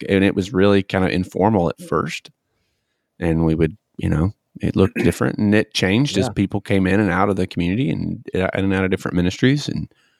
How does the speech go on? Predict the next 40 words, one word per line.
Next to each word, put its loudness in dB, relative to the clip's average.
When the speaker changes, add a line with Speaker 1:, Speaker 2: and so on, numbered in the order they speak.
Speaker 1:
um, 0
yeah, -2
I 2
would 0
say 2
a 2
lot 2
of -2
what 2
we 2
have 0
done 2
on -2
this -4
podcast, -2
and 0
even 2
several 0
folks 2
who 4
have 2
been 2
on 2
the 2
podcast, -6
came 2
as 0
a 2
result 0
of -4
that -4
network. -6
Speaker 2:
Yeah, -4
Speaker 1:
So 2
Speaker 2:
no 0
Speaker 1:
I 0
Speaker 2:
doubt. 0
Speaker 1:
think 2
it's -4
huge. 2